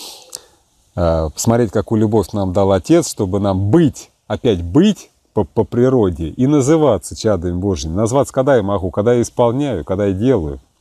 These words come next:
Как, говорит, назвался «Полезай». Так и это, нам быть, нам дал образ, да, и все потребное,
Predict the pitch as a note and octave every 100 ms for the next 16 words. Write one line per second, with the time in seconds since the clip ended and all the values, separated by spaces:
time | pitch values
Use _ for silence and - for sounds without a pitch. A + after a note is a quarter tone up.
0 | _ - - - - - - - A#2 G2
1 | F2 A#2 G#2 D3 D3 - F#2 _ _ _
2 | _ _ _ _ _ - - - - A#2
3 | C#3 C3 G#2 F#2+ D#2 - _ _ _ _
4 | _ _ A#2 - D3+ C#3+ F#2+ F#2+ A2 G#2+
5 | A#2 F#2 C3+ F#3 - G#2+ G2 G2 B2 A2
6 | C3+ D3+ F#2+ F2 E2 A2+ F#2+ F2 - D3+
7 | A#2+ G#2+ A#2+ A#2 D#2 D#2+ D2